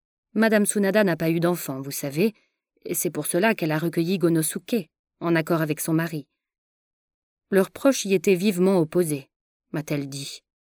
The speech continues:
C'était donc le fils adoptif de monsieur et madame Sunada, c'est bien cela ? Ou il était en famille d'accueil ? Si c'était le cas, ce lien inespéré qui se brisait,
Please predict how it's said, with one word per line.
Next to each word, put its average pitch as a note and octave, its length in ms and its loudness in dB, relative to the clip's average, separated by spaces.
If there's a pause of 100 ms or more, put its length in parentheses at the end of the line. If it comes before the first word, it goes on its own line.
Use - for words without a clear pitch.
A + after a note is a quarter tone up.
(880)
C'était - 420 -4
donc B3 340 2
le F#3 80 0
fils - 280 -4
adoptif F#3+ 600 -2
de G#3 80 2
monsieur G3 400 2
et A#3 60 6
madame G3+ 300 2
Sunada, G3 500 0
c'est - 180 -4
bien F#3 200 -2
cela ? B3 300 -6 (920)
Ou G#3 140 0
il F#3+ 120 2
était G3 180 2
en F#3 80 0
famille F3+ 300 0
d'accueil ? A3 480 -2 (920)
Si - 200 -8
c'était E3+ 260 -6
le D3+ 120 -4
cas, G#3 400 -2
ce - 180 -8
lien F#3+ 220 0
inespéré G3+ 640 0
qui - 120 -12
se E3 140 -6
brisait, E3 500 -2